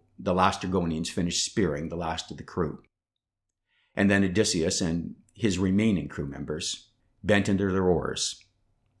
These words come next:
rowed out away from the Lastrygonians, back onto the relative safety of Poseidon's wine-dark sea. Odysseus tells us that they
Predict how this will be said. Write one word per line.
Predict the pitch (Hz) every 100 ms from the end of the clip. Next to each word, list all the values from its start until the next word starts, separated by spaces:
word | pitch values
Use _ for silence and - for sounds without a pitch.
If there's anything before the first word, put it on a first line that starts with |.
| -
rowed | 92 92 98
out | 85 67 - - _ _
away | - 87 87 80
from | -
the | 82
Lastrygonians, | 80 78 - 80 80 76 73 62 - - - _ _ _ _ _ _
back | 90 98 90 -
onto | 90 87 87
the | 80 80 78 - -
relative | 104 95 104 107 92 - 69 76 -
safety | - - 87 82 - 58 - _ _ _ _ -
of | 90
Poseidon's | - 101 95 78 80 85
wine-dark | 87 80 85 85 73 -
sea. | - 82 71 - _ _ _ _ _ _ _ _ _ _ _ _ _ _ _ _ - 98
Odysseus | 101 117 113 101 -
tells | - 107 90
us | 85 - -
that | 95 85 90
they | 95 87 80